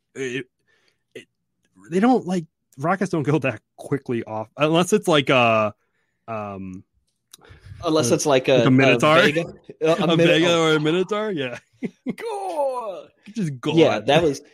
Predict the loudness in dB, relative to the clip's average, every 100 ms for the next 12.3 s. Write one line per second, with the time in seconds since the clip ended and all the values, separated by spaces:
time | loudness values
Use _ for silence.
0 | _ _ 0 0 0 -2 -2 -2 -4 -6
1 | -8 -16 _ -8 -6 -6 -10 -10 -4 -2
2 | 0 -2 -2 -2 -4 -6 -6 -4 -4 -4
3 | -8 -10 -6 -6 -4 -6 -10 -10 -10 -10
4 | -8 -6 -6 -6 -8 -8 -6 -6 -6 -6
5 | -6 -8 -6 -4 -2 -2 -4 -4 -6 -6
6 | -8 -10 -10 -10 -6 -6 -6 -10 -8 -8
7 | -8 -12 -10 -10 -10 -12 -10 -10 -8 -8
8 | -8 -12 -14 -16 _ -20 _ _ _ _
9 | _ _ 0 2 2 0 0 -2 0 0
10 | 2 2 2 -2 -2 0 -2 -4 -6 -8
11 | -8 -12 -16 _ _ -10 -8 -8 0 2
12 | 2 0 -4